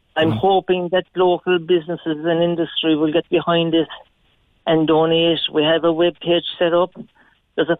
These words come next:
Speaker 1: Facebook page set up. And everything can be donated through the Mercy Hospital Foundation charity page itself. There's a I Donate page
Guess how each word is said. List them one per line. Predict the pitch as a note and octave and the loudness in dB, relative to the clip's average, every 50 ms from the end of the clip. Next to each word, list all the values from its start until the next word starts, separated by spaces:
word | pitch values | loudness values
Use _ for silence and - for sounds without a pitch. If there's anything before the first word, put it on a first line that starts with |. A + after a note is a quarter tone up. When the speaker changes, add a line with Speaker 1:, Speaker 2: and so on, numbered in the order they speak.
| - | 0
Speaker 1:
Facebook | - E3 E3+ E3+ D#3 - - - E3 D#3 _ - | 0 2 2 2 0 -4 -6 -8 -8 -8 _ -4
page | - E3 E3 D#3 - - - | 0 2 2 2 0 -4 -4
set | D#3+ D#3 D3+ | -4 -2 0
up. | D#3+ E3 E3 D#3+ - - - _ _ _ _ _ _ _ _ _ _ _ _ _ _ _ _ - | 0 -2 -2 -4 -8 -18 -18 _ _ _ _ _ _ _ _ _ _ _ _ _ _ _ _ -12
And | - - D3 D3 D3+ D#3 B2 E3 | -6 -2 0 0 0 0 0 0
everything | D#3 D3+ D#3 D#3 D3 | 0 2 0 -2 -2
can | - F3 E3+ D#3+ | -2 -4 -2 0
be | D#3+ E3 | 0 -2
donated | D#3 D#3+ E3+ E3 E3+ F3 F3 E3+ E3 D3+ D3+ D#3+ D3 - - - | 0 2 0 2 2 2 2 2 2 0 0 -4 -6 -6 -8 -4
through | - E3 D3+ | -2 -2 0
the | D#3+ | 0
Mercy | E3+ D#3+ E3 D#3+ D3+ - E3+ D#3+ | -2 0 -2 -2 -4 -4 -6 -6
Hospital | - - E3+ E3+ E3 - E3 D3+ - - | -4 -2 -2 -2 -2 -4 -10 -10 -6 -4
Foundation | D#3+ D#3+ D#3+ D#3+ D#3+ E3+ E3+ D#3+ D#3 D#3 D#3+ D#3+ D#3 - _ _ _ _ _ _ _ _ _ _ _ - | -2 -2 0 2 2 2 2 2 2 0 -2 -4 -6 -10 _ _ _ _ _ _ _ _ _ _ _ -6
charity | - - E3+ D#3+ D#3 D#3 D3+ B2+ - D3+ D#3 D#3 D3 C#3+ _ _ _ _ | -2 0 2 2 2 2 0 0 0 -2 -2 -2 -4 -8 _ _ _ _
page | - - D#3+ D#3+ D#3+ D3 - E3+ | -4 0 2 2 2 0 0 -4
itself. | D#3 _ - - D3+ D3 C#3 - _ _ _ _ _ _ - _ _ _ _ _ - | -4 _ -2 0 0 0 0 -2 _ _ _ _ _ _ -20 _ _ _ _ _ -2
There's | - D#3 D3 - | 0 0 0 0
a | D3+ D#3 - - - - - | 0 -4 -4 -4 -6 -4 0
I | C#3+ C#3 D3 | 0 0 0
Donate | C#3+ D3+ D3+ D3+ D#3 D3+ D#3 D#3 D3+ - - _ _ _ _ _ _ _ _ _ _ _ _ _ _ - | 0 0 0 0 0 0 0 0 -2 -4 -8 _ _ _ _ _ _ _ _ _ _ _ _ _ _ -6
page | - D#3 D#3+ D#3+ D#3+ D3 | 0 2 2 2 2 0